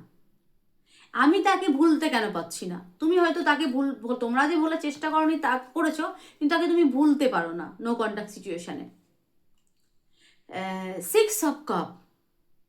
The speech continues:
তোমার মনে হয় তার, তোমার এবং তার বন্ডিংটা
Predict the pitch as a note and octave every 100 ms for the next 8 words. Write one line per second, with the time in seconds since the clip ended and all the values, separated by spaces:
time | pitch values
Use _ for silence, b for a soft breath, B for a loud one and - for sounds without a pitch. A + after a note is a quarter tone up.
0 | _ _ _ b b _ E4 F#4 F4+ F4
1 | F4+ E4 D#4+ D4 - D#4+ E4+ E4+ E4+ D4+
2 | C#4+ A#3+ B3 B3 C4+ C4